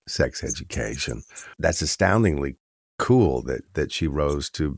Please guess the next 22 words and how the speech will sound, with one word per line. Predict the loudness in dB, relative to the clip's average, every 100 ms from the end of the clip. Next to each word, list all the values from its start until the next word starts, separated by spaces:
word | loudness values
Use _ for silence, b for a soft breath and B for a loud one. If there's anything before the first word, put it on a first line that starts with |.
| -6
to | -4
be | 0
recognized | 0 0 -2 -2 -4 -2
in | -4
that | -2 0
way, | 0 -2 B B B
not | 6 6
only | 6 4
by | 2 0
the | 0
people | -4 -8 -8 -6
who | -4
really | -2 -2 -2 -4
understood | -4 -4 -2 0 -2 -2
that | -6 -8 -8
she | -6 -4
was | -4
important | -6 -6 -4 -4
on | -6
television | -6 -6 -6 -8 -8
and | -8 -8
radio, | -6 -2 -2